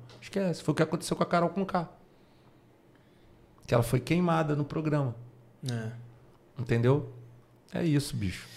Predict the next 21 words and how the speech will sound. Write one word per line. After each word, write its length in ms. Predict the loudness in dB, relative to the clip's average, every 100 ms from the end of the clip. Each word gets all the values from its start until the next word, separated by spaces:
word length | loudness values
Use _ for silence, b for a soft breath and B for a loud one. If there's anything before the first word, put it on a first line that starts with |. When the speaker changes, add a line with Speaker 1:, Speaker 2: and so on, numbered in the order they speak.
| B B B B B -8
Speaker 2:
É 100 | 2
isso 200 | 2 8
aí. 320 | 10 10 8 2 -8
Vamos, 560 | 6 8 10 12 12 10
vamos 320 | 8 8 6
pra 200 | 8 8
gente, 300 | 8 6 4
pra 160 | 4 6
gente 240 | 4 2
finalizar 520 | 2 4 6 8 10 8
esse 160 | 8
bate-papo 840 | 8 8 8 8 8 8 6 4 -2 -12 -16 -18 6
top 380 | 10 10 10 6
aqui. 460 | 6 6 6 6 B B B B
Finaliza 680 | -6 4 6 8 10 8 6
com 120 | 6
essas 340 | 6 8 6 8
duas 340 | 8 8 10
aí 160 | 8 8
pra 160 | 8
gente. 680 | 8 6 4 6 8 6 2